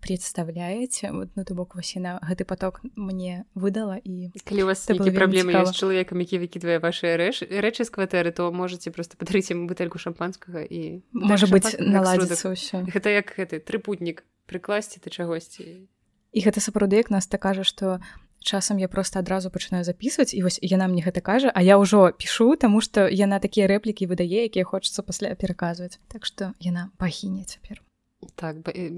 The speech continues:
Speaker 2: жанчына з царквы, якая ўмее рабіць хлеб,
Speaker 1: Так,
Speaker 2: гэта на
Speaker 1: на
Speaker 2: ўзроўні
Speaker 1: ўзроўні
Speaker 2: багіні.
Speaker 1: багіні. Асабліва, калі не аблегаючая юбка.
Speaker 2: Запамінайце цы-,
Speaker 1: На
Speaker 2: цытаты вялікіх
Speaker 1: ўзбраенне,
Speaker 2: людзей.
Speaker 1: так.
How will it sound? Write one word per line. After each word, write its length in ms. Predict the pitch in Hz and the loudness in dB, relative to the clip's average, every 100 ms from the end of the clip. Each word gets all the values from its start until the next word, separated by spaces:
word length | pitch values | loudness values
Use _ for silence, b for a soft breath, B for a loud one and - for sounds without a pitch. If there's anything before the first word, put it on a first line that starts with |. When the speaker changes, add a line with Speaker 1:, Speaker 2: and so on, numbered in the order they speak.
| 180 | -8
Speaker 2:
жанчына 380 | 175 175 190 180 | -8 -8 -6 -6
з 80 | - | -6
царквы, 420 | 175 165 180 214 196 | -6 -6 -4 -2 -2
якая 280 | 170 175 170 | -2 -4 -2
ўмее 220 | 170 170 165 | 0 0 -2
рабіць 260 | 156 160 | -4 -8
хлеб, 280 | - 170 220 - _ _ | -8 -8 -8 -10 _ _
Speaker 1:
Так, 260 | - 196 180 180 | -2 -2 -2 -4
Speaker 2:
гэта 100 | 175 | -4
на 140 | 170 | 2
Speaker 1:
на 100 | 190 | 6
Speaker 2:
ўзроўні 360 | 180 185 196 196 | 6 6 6 8
Speaker 1:
ўзроўні 0 | |
Speaker 2:
багіні. 460 | 190 170 180 170 165 | 8 6 4 0 -2
Speaker 1:
багіні. 80 | |
Асабліва, 460 | 185 196 180 262 247 | 0 4 8 8 8
калі 380 | - 202 214 202 | 8 6 6 6
не 380 | 180 185 185 202 247 | 6 6 6 6 2
аблегаючая 720 | 185 185 180 180 185 - 180 | 0 0 0 0 -2 -4 -4
юбка. 380 | 175 - 165 175 _ _ _ _ | -4 -6 -6 -8 _ _ _ _
Speaker 2:
Запамінайце 760 | 175 175 190 190 196 185 170 - | -10 -6 -2 -2 -2 -2 -6 -10
цы-, 180 | - - | -12 -14
Speaker 1:
На 40 | - | -10
Speaker 2:
цытаты 420 | 208 196 196 190 | -4 2 4 4
вялікіх 0 | |
Speaker 1:
ўзбраенне, 480 | 196 202 202 185 180 | 6 6 6 4 4
Speaker 2:
людзей. 300 | 185 170 175 175 | 0 0 0 -2
Speaker 1:
так. 180 | 180 | -6